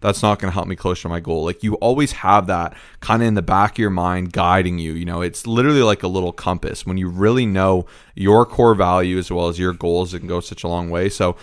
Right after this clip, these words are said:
if you haven't done it, you know, as silly as it is, like, spend some time just with a piece of paper saying, "What do I stand for? What do I believe? Like, what are my core values? What will I not waver on? Like, what are my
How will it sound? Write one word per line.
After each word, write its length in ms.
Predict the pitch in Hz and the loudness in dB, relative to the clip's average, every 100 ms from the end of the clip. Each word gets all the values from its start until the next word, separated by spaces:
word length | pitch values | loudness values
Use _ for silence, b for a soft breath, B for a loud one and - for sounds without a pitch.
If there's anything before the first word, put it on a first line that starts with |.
| B B | B B
if 120 | 120 | -2
you 100 | 175 | 2
haven't 320 | 117 139 202 143 | 2 2 2 0
done 200 | 92 101 | 0 0
it, 200 | 143 151 | -4 -4
you 100 | 107 | -4
know, 140 | 101 | -2
as 100 | 98 | -4
silly 240 | - 123 | -2 -2
as 80 | 120 | -2
it 80 | 104 | -2
is, 240 | 90 107 | 0 0
like, 180 | 98 85 B B | -2 -6 B B
spend 280 | - - 143 | -6 0 0
some 120 | 185 | -2
time 380 | 170 110 107 120 | -6 -2 0 0
just 140 | 110 110 | -4 -8
with 120 | 101 | -8
a 40 | |
piece 260 | - 110 107 | -6 -6 -6
of 80 | 104 | -4
paper 320 | 90 95 107 | -2 -2 -6
saying, 320 | - 98 92 | -6 -6 -4
"What 100 | 98 | -2
do 60 | 151 | 0
I 80 | |
stand 360 | 185 - 104 110 | -2 -2 -2 -2
for? 200 | 87 87 | -2 -2
What 60 | 92 | -2
do 100 | 120 | -2
I 80 | 117 | -2
believe? 480 | 104 92 95 90 | -2 -2 -2 -2
Like, 220 | 87 87 - B B | -4 -6 -8 B B
what 280 | - 104 147 | -2 4 4
are 300 | 151 131 117 - | 4 2 2 -4
my 260 | - 104 104 | -4 0 0
core 280 | 98 104 90 | 0 -2 0
values? 480 | 87 82 82 82 90 | 0 0 -2 -6 -2
What 360 | 101 127 110 | 2 2 0
will 180 | 101 101 | -2 2
I 120 | 95 | 2
not 320 | 90 90 98 | 2 0 0
waver 340 | 87 87 85 73 | 0 -2 -2 -6
on? 140 | 64 | -8
Like, 160 | 85 90 | -10 -6
what 180 | 92 110 | -2 0
are 80 | 131 | 0
my 380 | 101 95 92 | 0 0 -2